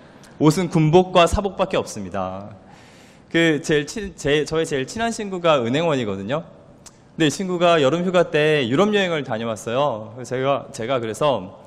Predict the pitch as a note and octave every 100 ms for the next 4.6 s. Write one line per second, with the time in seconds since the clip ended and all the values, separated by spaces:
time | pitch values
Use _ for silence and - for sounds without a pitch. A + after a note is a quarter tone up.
0 | - - _ D3 D#3+ D#3+ D3 A2+ A2+ D#3
1 | D#3+ C3+ A2+ A2+ A#2 G2+ A2 C#3 C3+ G2+
2 | - - - - _ A#2+ D3 D3+ A#2 B2+
3 | D3 A2+ A#2 - - B2+ A2 G#2 G#2+ A#2
4 | G2 F#2 F2 E2 E2 F2+